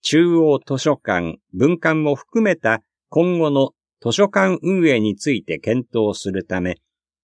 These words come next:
民間事業者との直接対話、サウンディング型市場調査を行います。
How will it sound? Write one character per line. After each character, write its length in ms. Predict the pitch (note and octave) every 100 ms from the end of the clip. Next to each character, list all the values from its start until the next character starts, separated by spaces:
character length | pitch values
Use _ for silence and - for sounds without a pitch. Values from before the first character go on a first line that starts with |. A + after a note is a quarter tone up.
| _
民 240 | A#2 D#3+ E3
間 260 | E3 D#3+
事 140 | D3 E3+
業 180 | E3
者 220 | C3+ B2+ A2
と 160 | D3
の 240 | A#2+ G#2 G2 _
直 200 | - A2+
接 340 | - G#3 G3 -
対 260 | D#3 A#2
話、 200 | D2+ D2 - _ _ _ -
サ 240 | - C#3
ウ 160 | G3 G#3+
ン 160 | G3+
デ 80 | F#3
ィ 100 | F3+
ン 140 | F3
グ 160 | E3 D#3
型 320 | C#3+ - B2
市 180 | - A2+
場 240 | C#3+ G3
調 240 | F3+ F#3 C3+
査 160 | -
を 140 | G2 D2
行 120 | D#2
い 160 | C#2 C2
ま 140 | B1+
す。 200 | - -